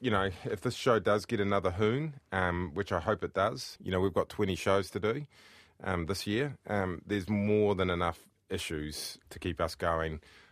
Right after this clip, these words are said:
I did a rough back of the sort of Weet-Bix packet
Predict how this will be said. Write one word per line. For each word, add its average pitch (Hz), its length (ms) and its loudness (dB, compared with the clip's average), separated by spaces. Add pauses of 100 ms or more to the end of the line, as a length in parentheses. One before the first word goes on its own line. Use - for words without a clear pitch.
(140)
I 90 220 2
did 80 180 -2
a 80 80 0
rough 87 500 0 (480)
back 95 220 -2
of 82 80 -4
the 78 260 -4 (220)
sort 87 180 -8
of 73 160 -8
Weet-Bix - 580 -6
packet 87 360 -6